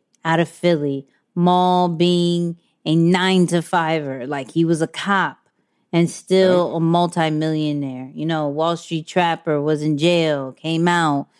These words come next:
Speaker 1: and is now doing his thing and beyond wealthy with the, you know, with the stock market. And Terica, humble beginnings, you know,
Speaker 2: Yeah.
Speaker 1: living under a bridge at one point with her baby, um,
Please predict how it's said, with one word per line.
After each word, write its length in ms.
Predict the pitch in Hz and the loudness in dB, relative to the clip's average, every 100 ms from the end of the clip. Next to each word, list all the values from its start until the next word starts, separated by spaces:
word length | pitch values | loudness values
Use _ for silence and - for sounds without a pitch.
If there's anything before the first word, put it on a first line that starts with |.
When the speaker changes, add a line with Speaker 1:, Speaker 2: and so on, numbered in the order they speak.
| _ _ _ - | _ _ _ -6
Speaker 1:
and 160 | 160 | -2
is 140 | 170 156 | 0 0
now 280 | 180 165 170 | 0 0 0
doing 280 | 170 170 | 2 2
his 220 | 165 170 143 | 2 0 -2
thing 480 | - 175 165 160 | -2 0 0 -2
and 100 | 143 | -4
beyond 460 | 143 175 202 226 202 | -2 -2 0 0 0
wealthy 420 | 208 208 - 165 | 0 -2 -2 -4
with 200 | 156 156 | -4 -2
the, 280 | 170 160 151 - | 0 0 -2 -6
you 140 | 196 | -2
know, 300 | 185 151 147 - _ _ _ | 0 0 -4 -8 _ _ _
with 120 | 170 | -4
the 80 | 151 | -4
stock 360 | - 190 180 175 | -2 -2 -2 -4
market. 540 | 160 151 139 143 135 | -4 -4 -4 -6 -4
And 320 | 147 143 135 - | -4 -4 -6 -4
Terica, 680 | 208 214 190 185 160 147 139 _ _ _ _ _ _ - | 0 0 0 0 2 0 -2 _ _ _ _ _ _ -2
humble 300 | 180 202 190 | 2 4 4
beginnings, 840 | 180 160 190 190 170 156 143 131 | 2 2 4 4 4 2 -2 -2
you 80 | 160 | -2
know, 500 | 170 160 151 147 156 165 | 0 0 0 -2 -4 -10
Speaker 2:
Yeah. 260 | 110 107 196 | -2 2 2
Speaker 1:
living 420 | 190 202 196 202 | 4 4 4 2
under 340 | 196 190 190 175 | 2 4 4 2
a 40 | |
bridge 880 | 151 175 202 196 185 165 147 - - | 0 2 4 4 4 2 -4 -16 -6
at 180 | 170 165 | -2 0
one 320 | 160 175 165 | 2 2 2
point 280 | - 165 156 | 0 -2 0
with 120 | 160 | 0
her 100 | 160 | -2
baby, 640 | 147 175 180 165 147 135 - _ _ _ - | 0 0 2 0 -2 -4 -10 _ _ _ -2
um, 640 | 175 170 160 156 151 156 | 0 2 2 0 -4 -6